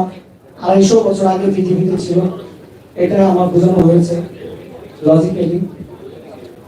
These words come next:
তো এরকম বেশ কিছু, আহ, এই সিনেমা রয়েছে যেটা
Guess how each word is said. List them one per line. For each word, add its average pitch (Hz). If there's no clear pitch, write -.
তো -
এরকম 262
বেশ 208
কিছু, 247
আহ, 170
এই 175
সিনেমা 175
রয়েছে 170
যেটা 175